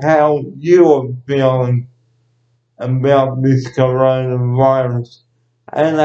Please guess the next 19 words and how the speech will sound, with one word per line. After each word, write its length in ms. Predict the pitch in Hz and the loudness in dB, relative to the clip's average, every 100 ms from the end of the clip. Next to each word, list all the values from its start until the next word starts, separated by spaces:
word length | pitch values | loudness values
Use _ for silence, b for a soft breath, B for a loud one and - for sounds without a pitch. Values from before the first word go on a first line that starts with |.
| 156 | 0
how 440 | 151 147 151 135 | 2 2 2 -2
it 180 | 135 151 147 | -4 -4 -2
has 240 | 151 147 139 | 0 0 -2
affected 1040 | 139 135 - 143 135 135 - 143 127 123 - _ _ - | -6 -4 0 0 0 -8 -8 -4 -4 -6 -16 _ _ -12
you 400 | 127 143 147 131 | -4 2 4 4
and 280 | 123 143 135 | 0 -2 0
your 380 | 139 139 139 131 | 2 2 0 -2
family, 800 | 147 143 139 143 143 139 135 - _ _ _ - | -2 0 0 -2 -2 -2 -4 -8 _ _ _ -8
and 440 | - 143 139 139 | -4 -2 -2 0
how 320 | 143 135 135 | 2 2 0
that 260 | 139 135 127 | -4 -6 -6
you, 460 | 131 143 143 135 - - | -2 2 2 2 -2 -2
and 460 | 160 143 135 123 127 _ _ _ _ - | 0 2 2 0 -6 _ _ _ _ -4
that 300 | 131 135 135 | 0 0 2
you 300 | 151 151 143 | 2 4 4
are 260 | 135 139 | 2 0
out 280 | 139 139 143 | 2 0 0
of 160 | 139 | -2
a 100 | 127 | -2